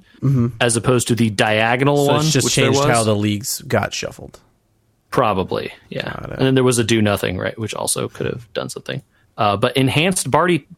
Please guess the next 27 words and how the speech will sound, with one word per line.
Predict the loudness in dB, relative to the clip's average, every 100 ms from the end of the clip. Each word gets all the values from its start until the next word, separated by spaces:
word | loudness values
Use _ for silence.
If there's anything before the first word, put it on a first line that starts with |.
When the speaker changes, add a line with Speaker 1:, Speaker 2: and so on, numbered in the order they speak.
| -2
Speaker 2:
party | 0 2
time | 0 2 2 0 2
is | 0 0 0
you | 0
have | 2 0 0
a |
chance | -2 -2 0 0 0 -2
of | 0
receiving | 0 2 2 2 0 -2 -2
random | 0 2 2 2 0
permanent | 0 2 2 0
stat | 0 0 0
boosts | 0 0 0 -2
during | 0 2 2
party | 0 0 2
time | 0 -4
games. | -4 -4 -4 -8 -8 _ _ _ _ _ _ _ _ -4
For | 0
teams | 2 2 2
that | 2
are | 2
mathematically | 2 2 0 2 2
eliminated | 2 2 0 -2 -2
from | -4
the | -2
playoffs. | -2 -4 -6 -10 -6 -4 -2 -2 -2
Speaker 1:
<laughs> | -6